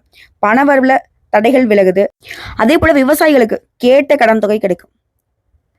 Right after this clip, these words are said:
அயல்நாடு செல்றதுக்கு முயற்சி பண்றீங்களா? அதுக்கான விசா கிடைக்கும். பழைய நண்பர்கள் ஆதரவு கொடுப்பாங்க. புதிய முயற்சிகள்ல உங்களுக்கு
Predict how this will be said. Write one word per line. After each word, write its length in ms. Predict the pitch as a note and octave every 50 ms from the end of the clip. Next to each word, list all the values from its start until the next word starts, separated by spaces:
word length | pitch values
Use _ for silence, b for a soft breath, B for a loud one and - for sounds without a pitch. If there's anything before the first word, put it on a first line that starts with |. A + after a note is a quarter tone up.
| _ -
அயல்நாடு 440 | - G3+ A3 B3 C4 C4 C4 C4 C#4+ B3+
செல்றதுக்கு 420 | - B3 A#3 A#3 A#3+ A#3+ A#3+ C4 C#4+
முயற்சி 320 | B3+ A#3+ B3+ B3 - B3+
பண்றீங்களா? 400 | - A#3 G#3 G#3 G3 F#3 G3+ G#3+
அதுக்கான 380 | - F#3 G#3 A3+ - A3 A3 A#3+ C#4+ E4 _ _ _ _ _ _ _ -
விசா 300 | G3+ - C4+ - D4 B3+
கிடைக்கும். 340 | B3 A3 F#3+ F3+ - - _ _ _ _ _ _ _ -
பழைய 200 | - A3+ B3 C4+
நண்பர்கள் 440 | C#4+ C4+ A#3+ A#3+ A#3+ A#3 A#3+ C4+ - -
ஆதரவு 360 | - - G3+ A3 A3+ C4 C4 B3
கொடுப்பாங்க. 340 | A3 G#3 - G3 F3+ F3 - _ _ _ -
புதிய 260 | - B3+ A#3 D4 D4 C#4+
முயற்சிகள்ல 460 | C4+ B3+ A#3+ - B3 B3 A#3+ B3 C4+ D4 -
உங்களுக்கு 540 | - A#3+ B3 C#4 C#4+ D4 C4+ A#3+ G#3+ - -